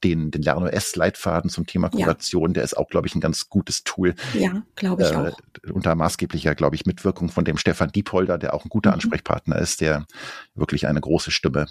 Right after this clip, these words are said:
Speaker 1: beim Thema Kuration ist. Ähm, und da finden sich sehr, sehr viele gute Übungen, um die eigene
Speaker 2: Mhm.
Speaker 1: Kuration einzuüben. Hier muss ich aber auch sagen, der Lernen-S-Leitfaden, den sehe ich eher aus der Perspektive, ich bin
Speaker 2: Ja.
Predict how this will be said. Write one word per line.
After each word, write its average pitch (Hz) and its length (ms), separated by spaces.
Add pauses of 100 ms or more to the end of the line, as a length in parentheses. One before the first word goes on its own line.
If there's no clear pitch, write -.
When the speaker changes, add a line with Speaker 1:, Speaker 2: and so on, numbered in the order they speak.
(100)
Speaker 1:
beim 71 160
Thema 78 320 (140)
Kuration 78 600
ist. - 300
Ähm, 76 200 (440)
und 85 380
da 82 160
finden 90 380
sich 82 200
sehr, 110 280
sehr 95 180
viele 90 320
gute - 400
Übungen, 82 640
um 82 200
die - 200
eigene 82 320
Speaker 2:
Mhm. 220 60
Speaker 1:
Kuration 80 520
einzuüben. - 600 (140)
Hier 107 260
muss 110 160
ich 98 80
aber 76 160
auch 90 120
sagen, 85 360
der 76 120
Lernen-S-Leitfaden, 80 1000 (360)
den 87 120
sehe 82 300
ich - 300
eher 98 400 (100)
aus - 140
der 110 140
Perspektive, 82 840
ich - 340 (100)
bin 90 440 (260)
Speaker 2:
Ja. - 80